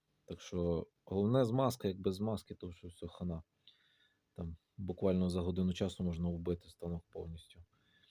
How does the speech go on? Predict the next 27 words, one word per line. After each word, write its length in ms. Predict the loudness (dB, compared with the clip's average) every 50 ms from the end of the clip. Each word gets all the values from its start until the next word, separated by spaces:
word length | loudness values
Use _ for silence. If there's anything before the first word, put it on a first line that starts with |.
| _ _ _ _ _ _ _ _ _ -10
Так 160 | -10 -10 -10
що 340 | -8 -4 -2 0 0 0 -2 _ _ _ _ _ _ _ _ _ _
змазка 500 | -8 -4 0 0 2 0 0 -2 0 0
наше 320 | 2 4 4 4 2 0 0
все. 320 | -2 -2 0 2 2 0 0 -4 -12 -20 -20 -20 -16 _ -6
Зараз 300 | -2 0 0 2 2 0
ще 280 | -2 -2 -2 0 0 0
в 200 | -2 -2 -4 -2
гайці 420 | 0 2 2 0 0 -2 -2 -2
розточу 640 | -2 -2 -4 -4 -2 -2 -2 -2 -4 -6 -6 -6 -8 _ _ _ _ _ _ _ _ _ _ _ _ _ _ _
під 160 | -8 -8 -8 -4
палець. 580 | 2 4 6 6 6 6 4 0 -2 -10 -14 -10 -4
В 60 | 0
гайці 280 | 2 2 2 2 0 0
має 180 | 2 2 2 2
бути 400 | -2 -4 -4 -4 -2 -2 -2 -4
плотно. 540 | 0 4 6 6 6 6 4 2 0 0 0 -4 -14 _ _ _ _ _ _ _ _ _ -2
Гай-, 260 | 0 0 0 0 -2 -6 _ _
в 60 | -2
гайці 280 | 0 0 0 0 -4 -4
буде 200 | -2 -2 -2 -4
сидіти 380 | -6 -6 -6 -4 -4 -4 -4
плотно. 500 | -4 -2 0 0 0 0 -2 -4 -4 -4 -8 _ _ _ _ _ _ _ _ _ _ _ _ _ _ _ _ _ _ _ _
Не 280 | -6 -2 2 2 4 4
ноль 200 | 4 4 4 4
на 180 | 2 2 0 0
ноль. 220 | 2 0 0 -2